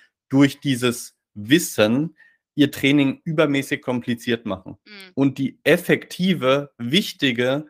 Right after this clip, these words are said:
Speaker 1: evidenzbasierte, das kann man aber auch mal in Klammer setzen, die effektive, wichtige Workload nicht mehr erledigt wird.
Speaker 2: Ja.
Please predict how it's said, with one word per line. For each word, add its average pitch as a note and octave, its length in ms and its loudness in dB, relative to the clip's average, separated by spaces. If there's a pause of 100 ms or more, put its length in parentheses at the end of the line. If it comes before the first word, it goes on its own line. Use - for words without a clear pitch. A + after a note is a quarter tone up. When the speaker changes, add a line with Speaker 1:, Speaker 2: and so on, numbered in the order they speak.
(340)
Speaker 1:
evidenzbasierte, B2+ 920 0
das A2 140 -10
kann A2 120 -2
man G#2+ 100 0
aber G2+ 160 0
auch G2 80 -6
mal G2 120 -2
in F2+ 80 -6
Klammer A#2+ 260 0
setzen, A#2 380 -2 (200)
die - 100 -10
effektive, C3 640 0
wichtige A2 480 -2
Workload A#2+ 640 0
nicht C3 260 -6
mehr A#2+ 160 -2
erledigt B2 420 -4
wird. - 280 -14 (240)
Speaker 2:
Ja. - 100 -14